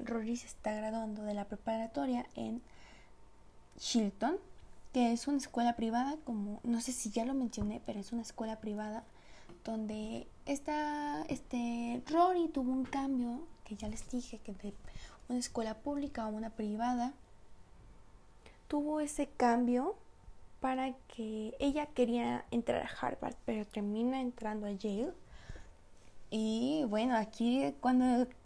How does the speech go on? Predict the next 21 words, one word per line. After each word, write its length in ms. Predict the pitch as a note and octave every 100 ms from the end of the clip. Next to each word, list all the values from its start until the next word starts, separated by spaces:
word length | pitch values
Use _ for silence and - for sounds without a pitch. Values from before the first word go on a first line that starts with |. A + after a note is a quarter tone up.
| - -
cuando 280 | C#4+ C#4 C4
todos 300 | - E4 F#4
nos 160 | D#4
enteramos 560 | C#4+ B3 A#3+ B3+ C#4+ F4
que 160 | - A#3+
termina 300 | A3+ A#3 B3+
entrando 340 | C4 B3 A#3+
a 20 |
Yale, 320 | A#3+ A3 A3
se 200 | A#3+ -
hizo 180 | G#3 A#3
un 240 | A3+ A3 G#3+
dramón 600 | G#3 G3+ G3 G3 A3+ C#4
en 200 | G#3+ G3
la 100 | F#3+
serie 480 | - G#3 G3+ G#3 - - - - - - - - - - - - -
con 260 | - D4 D4+
los 280 | D4 D4+ C4+
abuelos 500 | A#3+ B3 B3 C4 B3
de 140 | A3
Rory, 520 | G#3+ A3+ A#3+ A#3+ C4+